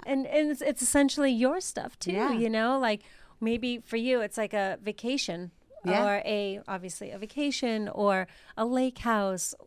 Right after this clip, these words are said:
Speaker 1: you
Speaker 2: Try,
Speaker 1: know?
Speaker 2: it's a lot of times it's bucket list destinations.
Speaker 1: Love
Speaker 2: I wear
Speaker 1: that.
Speaker 2: something, um, with sand from the Greek islands in it because I wanna go there. So I will go there someday.
Speaker 1: Right.
Speaker 2: Yeah. I'm manifesting it.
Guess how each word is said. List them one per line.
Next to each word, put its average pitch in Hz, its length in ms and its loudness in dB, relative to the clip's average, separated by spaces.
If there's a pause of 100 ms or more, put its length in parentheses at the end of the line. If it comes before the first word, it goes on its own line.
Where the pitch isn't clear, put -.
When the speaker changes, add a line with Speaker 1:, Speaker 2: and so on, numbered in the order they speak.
(140)
Speaker 1:
you 196 140 -2
Speaker 2:
Try, 196 100 2
Speaker 1:
know? 190 140 0
Speaker 2:
it's 214 200 -6
a 214 100 -2
lot 190 200 6
of 202 100 2
times 185 300 0
it's 156 120 -14
bucket 185 400 0
list 180 280 -2
destinations. 170 1040 2
Speaker 1:
Love - 120 4
Speaker 2:
I 160 200 12
wear 160 80 2
Speaker 1:
that. 175 360 4
Speaker 2:
something, 160 640 0 (440)
um, 165 320 4
with 165 400 2
sand 170 340 -2
from 156 140 -2
the 156 60 -2
Greek 156 260 -2
islands 214 460 6
in 220 120 4
it 208 220 2
because 156 840 2 (800)
I 156 60 -6
wanna 143 200 -6
go 196 120 -2
there. 165 160 -4
So - 180 -12
I 165 120 4
will 156 260 0
go 185 220 0
there - 160 -4
someday. - 460 -8 (280)
Speaker 1:
Right. 214 300 -2 (100)
Speaker 2:
Yeah. 190 180 0 (200)
I'm 165 160 2
manifesting 175 640 -2
it. 143 120 -6